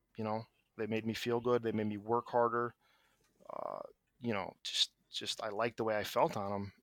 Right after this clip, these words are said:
And, uh, I just continued using 'em and buying 'em and, you know, getting 'em from the doctor and buying 'em from people. And that's kinda, like, what opened me up to, to the next, like, s-,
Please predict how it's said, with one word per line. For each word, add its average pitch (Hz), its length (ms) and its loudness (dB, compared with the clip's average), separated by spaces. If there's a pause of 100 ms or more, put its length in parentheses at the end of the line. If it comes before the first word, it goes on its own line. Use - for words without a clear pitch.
(140)
And, 104 220 -4
uh, 104 300 2
I 113 80 -2
just - 180 2
continued 120 420 0
using 123 320 0
'em 95 240 -4
and 101 120 -6
buying 110 320 2
'em 107 160 0
and, 98 120 -4
you 135 120 -2
know, 98 100 -2
getting 104 160 -6
'em 101 60 -4
from 107 160 -6
the 101 60 -6
doctor 104 560 -4
and 92 140 -10 (220)
buying 113 240 2
'em 110 60 0
from 107 180 -6
people. 110 480 -4 (600)
And 113 120 2
that's 120 240 4
kinda, 113 360 0
like, 101 240 -2
what 107 260 0 (260)
opened 113 360 0
me 107 120 -2
up 98 300 -4
to, 101 240 -10 (760)
to - 180 -6
the 107 100 -2
next, 104 400 -2
like, 98 180 -6 (840)
s-, - 100 -4